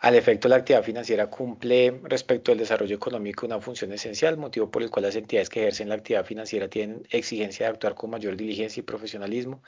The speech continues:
en el desarrollo de la misma, toda vez que como prestadoras del servicio poseen un amplio margen de control de las operaciones,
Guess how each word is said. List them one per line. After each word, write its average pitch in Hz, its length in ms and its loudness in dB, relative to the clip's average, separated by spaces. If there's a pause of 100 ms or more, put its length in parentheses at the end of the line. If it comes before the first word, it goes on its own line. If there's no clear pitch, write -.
(360)
en 127 120 0
el 113 100 2
desarrollo 104 420 2
de 107 60 2
la 107 80 2
misma, 160 420 -6
toda 117 200 6
vez 113 140 2
que - 80 -12
como 123 240 -2
prestadoras 113 380 0
del 104 140 -4
servicio 131 400 -4
poseen 113 280 -4
un 101 120 -8
amplio 104 240 -6
margen 107 360 -6 (400)
de 131 120 2
control 113 300 2
de 107 80 2
las 110 140 0
operaciones, 170 640 0